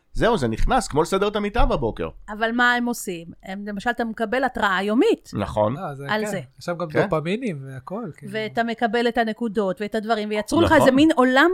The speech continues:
Speaker 2: כזה, שבו אתה מ-,
Speaker 3: כמו,
Speaker 2: ההרגל
Speaker 3: כמו
Speaker 2: הזה
Speaker 3: משחק,
Speaker 2: משתלב.
Speaker 3: כמו משחק.
Speaker 1: אני, אני
Speaker 2: ואני,
Speaker 1: לא, אני לא
Speaker 2: אני
Speaker 1: אוהב את היצרו לך. אתה יצרת לעצמך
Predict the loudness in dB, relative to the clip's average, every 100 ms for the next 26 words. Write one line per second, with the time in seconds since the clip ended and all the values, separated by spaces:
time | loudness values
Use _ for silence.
0 | 2 2 2 0 0 2 2 2 0 -4
1 | -6 -8 -16 _ _ -8 2 4 8 10
2 | 10 10 8 8 8 6 4 2 -2 -6
3 | -8 -10 -6 0 4 8 8 8 8 8
4 | 8 6 4 2 2 4 2 -2 -6 -10
5 | -20 _ _ _ -4 -4 _ 2 4 4
6 | 2 2 2 2 0 -4 0